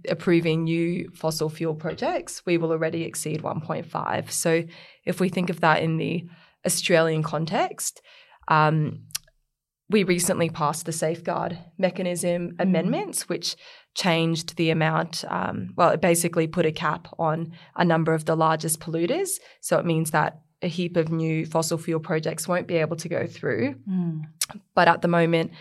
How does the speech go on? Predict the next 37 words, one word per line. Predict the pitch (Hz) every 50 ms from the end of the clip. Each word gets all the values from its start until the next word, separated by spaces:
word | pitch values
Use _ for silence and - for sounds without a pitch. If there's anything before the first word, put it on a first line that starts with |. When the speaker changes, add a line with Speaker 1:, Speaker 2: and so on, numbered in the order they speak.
| - - - _ _ _
Speaker 1:
I |
think | - 202 185 170
it's | 180 175 -
about | 165 170 156 - - -
a |
hundred | - - 196 196 196 190 190 180
and | 180 175
sixteen | - 175 170 - - - - 175 170 165 165 170 170 170 - - - _ _
fossil | - 180 175 175 - 180
fuel | 165 - 180 165 160
projects | 165 170 156 160 160 160 156 - -
are | 175
being | 160 165 165 165
proposed. | 160 170 165 - 170 170 - 254 320 339 330 - - _ _ - - - _ _ _ - -
And | 170 170 175
so | 170 170 - 160 160
that | 165 160 -
still | - - - 180 170 165 170
means | 170 165 165 165 165 160 165 170 170 175 - - - - _ _ _ _ _ -
if | - 170 -
half | - 165 165 175 170 170
of | 160 160
them | 165 160 160 165
go | 160 147 156 165
through, | 160 - - 190 208 160 160 160 156 160 - -
you | - -
know, | - - - - - - _ _ -
seventy | - - 180 170 165 160 160
new | 160 160 160 156
fossil | 156 160 160 160 165 - 156
f-, | - - _ _ -
fuel | - 175 170 160
projects, | 160 - 220 254 254 - 320 - - - - - - - - - - - - -
and | - 175
we | 175 175
don't | 170 175 170 170 170 165
have | 170 - 165 160 156 160 156 156